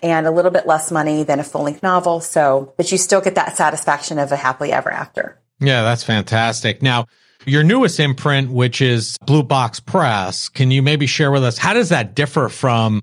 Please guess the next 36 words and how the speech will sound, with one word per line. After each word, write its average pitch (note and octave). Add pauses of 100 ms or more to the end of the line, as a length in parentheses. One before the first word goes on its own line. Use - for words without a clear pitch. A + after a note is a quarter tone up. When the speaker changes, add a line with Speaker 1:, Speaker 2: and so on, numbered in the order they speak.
(280)
Speaker 2:
A A#2+
Thousand A#2+
and A2+
one A2+
Dark A2
Nights? A2
And A2+
are B2
there A2
similarities C3
there? D#3+
And B2 (240)
what C#3
is G#2+
that B2
imprint G#2+
all G2+
about? F2
Speaker 1:
Sure. E3+
The B3+
thing E4+
with F#4+
A C#4
Thousand G3+
and F3+
one E3
Dark D#3+
Nights C#3
is D#3 (280)
each C#4+ (120)
author E3+ (140)
cross F#3+
markets D#3+
with D#3+
each C#3+
other -